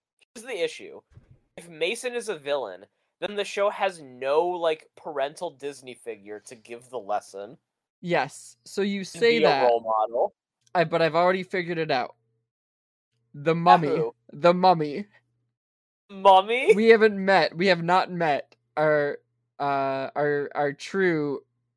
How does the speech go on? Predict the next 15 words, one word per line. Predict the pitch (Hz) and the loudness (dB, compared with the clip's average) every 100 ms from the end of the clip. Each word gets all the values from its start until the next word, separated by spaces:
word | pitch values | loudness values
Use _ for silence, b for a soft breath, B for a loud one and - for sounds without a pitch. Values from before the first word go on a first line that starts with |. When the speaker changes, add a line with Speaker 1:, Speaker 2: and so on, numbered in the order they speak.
| _ _ | _ _
Speaker 2:
President | 165 160 156 156 | -4 -2 -4 -6
Martinez | 147 143 - 151 131 87 - - 135 | -6 -8 -8 -10 -10 -10 -14 -14 -12
of | 123 | -10
the | 120 | -10
show. | - 110 - - - | -12 -14 -14 -18 -10
The | 143 | -8
mummy | 151 175 196 185 143 135 _ _ _ _ _ _ _ - | -2 0 0 -2 -6 -12 _ _ _ _ _ _ _ -6
is | 147 | -4
going | 139 151 151 | 0 -2 -2
to | - | -8
be | 143 139 | -6 -4
a | 135 | -4
main | 131 127 | -6 -10
character. | - 117 117 - - - _ _ _ _ _ _ _ | -10 -10 -10 -14 -18 -18 _ _ _ _ _ _ _
Speaker 1:
Oh, | 202 202 151 | -4 -4 -4